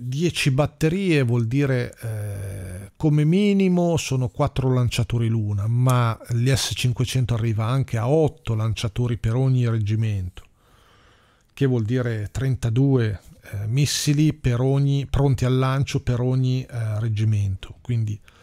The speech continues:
trentadue per dieci fa trecentoventi missili di nuovo tipo, una salva che va a coprire gran parte de-, se non la totalità degli obiettivi sensibili,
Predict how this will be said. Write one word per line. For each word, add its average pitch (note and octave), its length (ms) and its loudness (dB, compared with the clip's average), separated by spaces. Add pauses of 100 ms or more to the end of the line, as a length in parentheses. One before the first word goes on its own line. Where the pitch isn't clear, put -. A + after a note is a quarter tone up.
(200)
trentadue B2+ 520 2
per D3 180 2
dieci F#2+ 400 -2 (300)
fa - 260 -10 (380)
trecentoventi B2 880 -2
missili A2 420 -4
di G#2+ 100 -4
nuovo A#2 320 0
tipo, - 400 -8 (640)
una A2+ 220 -4
salva A#2 720 0
che B2+ 140 -2
va C3+ 160 4
a A#2+ 80 0
coprire A#2 640 0
gran A#2+ 420 2
parte A#2+ 440 -2
de-, G#2+ 160 -8 (420)
se - 220 -2
non C3 180 2
la B2 80 0
totalità B2+ 600 0
degli A#2 220 2
obiettivi A#2 460 2
sensibili, G#2+ 840 0